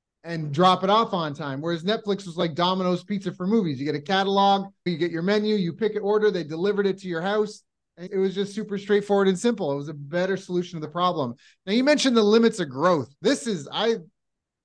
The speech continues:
so I used to be a fan of Bill Gates. I went on a spree and I was like, "I'm gonna follow all the billionaires of the world. You are the average of the five people you spend the most time with. Let me go find these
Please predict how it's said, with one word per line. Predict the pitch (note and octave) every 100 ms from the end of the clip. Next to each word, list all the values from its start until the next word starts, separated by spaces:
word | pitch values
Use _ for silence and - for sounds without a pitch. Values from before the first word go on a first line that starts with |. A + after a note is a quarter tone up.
| _
so | F#3+ F#3+
I | G#3 B3
used | D#4 -
to | A#3
be | G3+
a | A3
fan | G#3+ A3+ A3+
of |
Bill | F3 D#3
Gates. | C#3 A#2+ -
I | D#3 G3
went | G#3 G#3 G3+
on | G3+ G3+
a | F#3+
spree | - G#3
and | G3+
I |
was | E3+
like, | D#3
"I'm | D3+ G3
gonna | G3 F3+
follow | - F#3 F#3
all | F3 F3+
the | F3+
billionaires | D#3 G#3+ G3+ D#3+ C#3
of | B2
the |
world. | C#3 B2+ B2
You | F3+ G#3
are | G#3
the | F#3+
average | G3 G3+ F3
of |
the | E3
five | D3 F#3 F#3
people | G3+ F3+
you | E3+
spend | - F#3+ F#3+
the | F3+
most | F#3+ F#3+
time | A3 A3
with. | E3+ C3+
Let | F3
me | G3
go | G3
find | F#3+ G3 F#3+ F#3+
these | F#3+ F3+